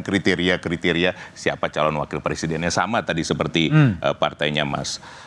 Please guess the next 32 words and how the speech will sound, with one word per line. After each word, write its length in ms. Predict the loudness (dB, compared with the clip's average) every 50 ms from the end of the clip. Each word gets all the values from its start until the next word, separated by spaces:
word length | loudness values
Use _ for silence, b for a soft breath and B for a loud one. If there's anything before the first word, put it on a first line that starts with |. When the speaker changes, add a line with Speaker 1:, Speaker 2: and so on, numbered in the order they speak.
| B B B
Speaker 1:
eh, 320 | -6 -4 -4 -2 -2 -4 -2
Speaker 2:
Mas 80 | 0 0 2
Speaker 1:
Edi 320 | 4 4 4 4 2 0
Speaker 2:
Edi. 240 | -2 -6 -6 -4 -4
Speaker 1:
yang 240 | -4 -4 -4 -6 -6
menyampaikan 720 | -4 -2 -2 0 -2 0 -2 -2 0 0 -2 -4 -2 -2
calon 320 | -2 0 0 0 -2 -2 -4
wakil. 80 | -2
Kan 240 | 0 0 2 2 0
sah-sah 400 | 2 0 0 0 0 -2 -2 0
saja. 160 | 0 -2 2
Speaker 2:
Hmm. 240 | 4 4 4 6 4
Speaker 1:
Sudah 160 | 4 4 2
disampaikan 720 | 2 0 -2 0 0 0 0 0 0 0 0 2 0 0 0
oleh 160 | 0 0 -2 B B B B -2 0
Mbak 120 | 0 0 0
Puan, 320 | 0 0 2 2 2 2 0
namanya 320 | -8 -10 -6 -2 -2 0
termasuk 480 | 0 0 -2 -2 0 -2 -2 -2 -2 -2
di 80 | -2
dalam 320 | -2 0 0 0 -2 0 0
satu, 320 | -2 -2 0 0 0 0 -2 B B B B B B -16 -6 -2
eh, 560 | 0 0 0 0 0 0 0 0 0 0 0 0 0
satu 320 | -2 -2 -2 -2 0 0
gerbong 320 | 0 0 2 2 2 2
yang 160 | 2 0 -2 -4
sepuluh 320 | -8 -6 -2 -2 0 2
orang 320 | 2 2 2 2 0 0
itu, 240 | 0 0 2 4 4
Speaker 2:
Hmm. 80 | 2 2
Speaker 1:
termasuk 480 | 2 0 0 0 -2 0 0 0 2
juga, 400 | 2 0 2 2 2 2 2 B